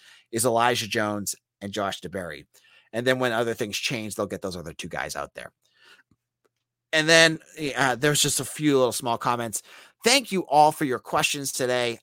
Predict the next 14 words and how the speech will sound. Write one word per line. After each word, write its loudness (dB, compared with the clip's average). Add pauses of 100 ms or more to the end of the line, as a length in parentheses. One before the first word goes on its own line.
I -6
hope -2
you -2
enjoyed 0
this -4
live -2
episode. -4
If -6
you 0
have 2
not 4
hit -6
subscribe 0
yet, -2